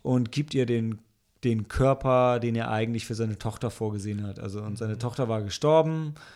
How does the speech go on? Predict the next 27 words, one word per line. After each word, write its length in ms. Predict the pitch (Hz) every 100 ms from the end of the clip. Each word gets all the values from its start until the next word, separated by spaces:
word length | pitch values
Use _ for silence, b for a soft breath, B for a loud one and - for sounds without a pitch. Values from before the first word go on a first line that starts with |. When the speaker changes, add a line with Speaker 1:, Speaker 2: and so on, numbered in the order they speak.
| B B B
Speaker 1:
und 520 | 131 127 120 117 -
deshalb 320 | 110 104 107
hat 120 | 117
er 40 | 113
halt 100 | 101
diesen 160 | 104
Roboterkörper 720 | 104 120 131 139 127 139 135
noch 140 | 127 110
gehabt 240 | 123 -
und 120 | 107
gibt 200 | 98 120
ihr 140 | 127 113
halt 180 | 117 110
den 240 | 117 113
und 140 | 107
du 60 | 110
merkst 220 | 113 107
direkt, 200 | 117 110
da 80 | 113
ist 140 | 117 -
so 80 |
eine 120 | 110 107
Vater-Tochter-Sache, 1300 | - 117 117 113 - _ - 143 - 139 135 131 131
bahnt 320 | 120 120 120
sich 160 | - -
da 140 | 123
an 200 | 120